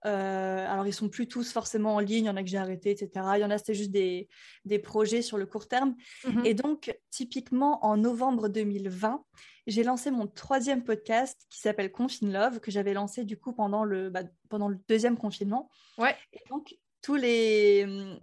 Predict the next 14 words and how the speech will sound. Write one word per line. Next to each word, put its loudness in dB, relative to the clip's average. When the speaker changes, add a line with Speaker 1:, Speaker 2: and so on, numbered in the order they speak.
Speaker 1:
tous -4
les 0
soirs, 4
je -8
pense -4
que -2
tu -8
t'en -4
rappelles. 2
Speaker 2:
Ah 8
oui, 4
Speaker 1:
Tous -2
Speaker 2:
carrément. 6
Speaker 1:
<laughs> 6